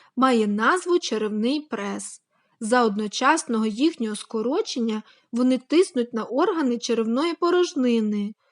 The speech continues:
Вони також забезпечують згинання тулуба вперед та в боки. Ці м'язи своїми скороченнями підтримують певний тиск у черевній порожнині, що сприяє підтриманню органів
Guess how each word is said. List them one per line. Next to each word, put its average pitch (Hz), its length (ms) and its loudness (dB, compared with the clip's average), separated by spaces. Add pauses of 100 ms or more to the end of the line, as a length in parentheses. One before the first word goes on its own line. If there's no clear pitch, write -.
(220)
Вони 226 280 2
також 247 640 0 (220)
забезпечують 233 880 0
згинання 220 600 0
тулуба 247 680 2 (220)
вперед 226 580 -2
та 262 100 0
в 233 80 -2
боки. 214 680 0 (340)
Ці 226 200 -2
м'язи 226 640 2 (160)
своїми 262 420 0
скороченнями 226 840 2
підтримують 233 800 0
певний 226 400 2 (120)
тиск 370 380 0 (220)
у 240 80 -6
черевній 226 500 0
порожнині, 240 1040 2 (160)
що - 260 0
сприяє 233 640 2
підтриманню 233 800 0
органів 294 580 0